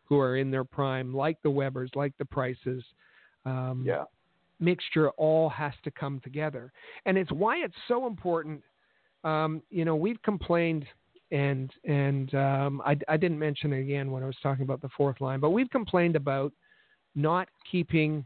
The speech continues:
Speaker 1: the Canadians having a really bad habit of spending money to upgrade, spending a lot of money on the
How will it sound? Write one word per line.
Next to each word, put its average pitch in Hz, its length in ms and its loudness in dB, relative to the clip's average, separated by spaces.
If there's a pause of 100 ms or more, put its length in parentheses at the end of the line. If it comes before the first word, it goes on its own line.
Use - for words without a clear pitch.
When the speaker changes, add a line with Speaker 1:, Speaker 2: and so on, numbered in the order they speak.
(100)
Speaker 1:
the 143 80 -6
Canadians 185 640 0 (300)
having 151 380 0
a 127 60 0
really 214 360 -6
bad 156 320 0
habit 147 400 0 (680)
of 147 240 4 (240)
spending 233 480 -2
money 143 440 -4 (200)
to 165 160 -4
upgrade, 135 640 -6 (460)
spending 170 280 0
a 165 60 2
lot 196 180 4
of 214 60 -2
money 214 200 0
on 202 100 0
the 196 60 0